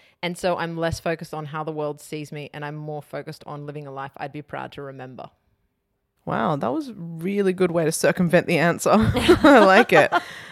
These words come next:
Speaker 2: Um, okay, so describe yourself in one word. Can we try and get this one? <laughs>
Speaker 1: Curious.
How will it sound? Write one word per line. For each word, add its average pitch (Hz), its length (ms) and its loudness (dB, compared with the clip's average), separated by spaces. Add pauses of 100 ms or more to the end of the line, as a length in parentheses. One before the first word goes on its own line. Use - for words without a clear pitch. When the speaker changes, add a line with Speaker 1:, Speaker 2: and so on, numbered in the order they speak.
(120)
Speaker 2:
Um, 185 280 4
okay, 233 380 6
so 233 140 4
describe 226 400 4
yourself 240 320 2
in 196 120 4
one 170 200 6
word. 147 240 6
Can 190 100 -2
we 165 80 2
try 180 160 4
and 170 80 2
get 165 140 2
this 185 160 0
one? 269 180 4 (520)
<laughs> - 540 -8
Speaker 1:
Curious. 165 600 -4